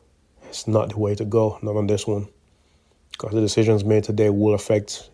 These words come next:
generations to come. And those in their thirties and their forties and the twenties, the taxpayers, we are all watching.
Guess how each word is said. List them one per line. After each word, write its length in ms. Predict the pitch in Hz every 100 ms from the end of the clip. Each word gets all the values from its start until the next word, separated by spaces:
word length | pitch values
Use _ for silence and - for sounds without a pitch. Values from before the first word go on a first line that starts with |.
| -
generations 580 | 117 107 104 98 107 101
to 80 | 107
come. 400 | - 107 104 104 _ _ _ _ - _ _ _ _ _ _ _ - - _ _ _ _ _ - 110
And 120 | 101
those 280 | 107 104 101
in 60 |
their 80 | 104
thirties 420 | - 104 104 104
and 100 | 104
their 80 | 104
forties 640 | - 104 104 104 107 -
and 220 | - 101 101
the 40 |
twenties, 420 | - 107 101 107
the 80 | 113
taxpayers, 760 | 107 107 - - 101 104 113 - _ _ - _ _ _ _ _ _ _ _ -
we 160 | 113 104
are 40 |
all 220 | 104 104
watching. 480 | 104 101 101 -